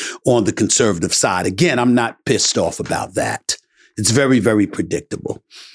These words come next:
And those who are different than African Americans in this country have a right to feel differently, I suppose.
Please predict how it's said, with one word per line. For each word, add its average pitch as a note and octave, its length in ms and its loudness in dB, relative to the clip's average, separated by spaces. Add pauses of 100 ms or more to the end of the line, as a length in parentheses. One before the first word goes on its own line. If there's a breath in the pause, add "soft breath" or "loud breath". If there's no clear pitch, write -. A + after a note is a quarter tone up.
(260 loud breath)
And B2 180 2
those B2 460 4
who B2+ 160 6
are A2 100 4
different A2+ 440 0
than B2 120 4
African A#2 400 0
Americans A2+ 460 2
in A2 100 4
this G#2+ 160 2
country A#2+ 340 2
have G#2 160 2
a G2 80 0
right G2+ 320 0
to - 80 -4
feel G#2+ 300 2
differently, G#2 560 0
I G2+ 180 0
suppose. G2+ 800 0